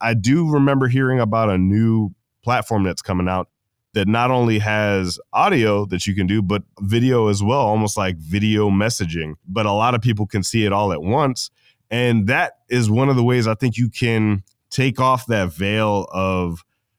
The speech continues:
privacy in the hopes that you'll be more genuine as a person. It's very easy to hide behind an avatar and a fake name and then talk crap about somebody or,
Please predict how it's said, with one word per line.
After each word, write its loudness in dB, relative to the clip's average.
privacy 0
in 2
the 2
hopes 0
that 0
you'll 0
be 2
more 2
genuine 0
as -2
a -6
person. -4
It's -6
very 2
easy 2
to 2
hide 2
behind 0
an 2
avatar 0
and 0
a -2
fake -4
name 0
and -2
then 0
talk -4
crap -2
about 0
somebody 0
or, 0